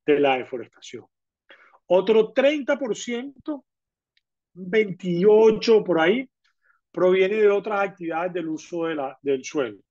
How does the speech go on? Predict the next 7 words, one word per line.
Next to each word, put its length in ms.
que 140
son, 440
por 160
ejemplo, 400
las 160
actividades 540
ganaderas, 840